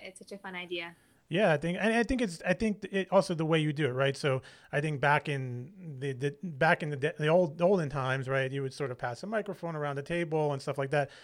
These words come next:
Speaker 2: I think the way it was done there was just, you know, impromptu. People were just kind of having fun, you know, just hanging out, drinking and stuff like that. And we were just kinda, like, being able to,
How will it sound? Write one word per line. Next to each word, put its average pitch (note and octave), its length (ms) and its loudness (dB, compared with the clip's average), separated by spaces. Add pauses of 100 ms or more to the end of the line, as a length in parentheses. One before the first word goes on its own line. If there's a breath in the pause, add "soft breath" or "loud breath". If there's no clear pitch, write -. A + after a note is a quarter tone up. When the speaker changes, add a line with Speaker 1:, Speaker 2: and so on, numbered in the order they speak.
(300 soft breath)
Speaker 2:
I D3 100 2
think D#3+ 320 0
the D#3+ 120 -2
way D#3 540 4
it D#3 80 0
was D3 200 -2
done D3+ 260 0
there E3 380 4
was C3+ 140 0
just, D3 400 -2 (340 soft breath)
you F#3 120 -2
know, D#3 80 4
impromptu. D#3 640 2
People C#3+ 340 -2
were C#3+ 100 0
just C#3 220 -4
kind D3 160 0
of B2+ 80 -4
having C#3+ 240 2
fun, D#3+ 560 0
you C#3 100 -4
know, C3+ 200 -2
just B2+ 240 -8
hanging D3 260 -4
out, D#3 220 0
drinking D3 360 -6
and C#3 80 -6
stuff - 240 -6
like C3 140 -6
that. C#3 200 0
And C3+ 80 -4
we C3 80 -6
were B2+ 100 -8
just C3 240 -8
kinda, C3 200 -8
like, B2+ 220 -8
being B2+ 260 -8
able B2+ 220 -10
to, A#2+ 240 -6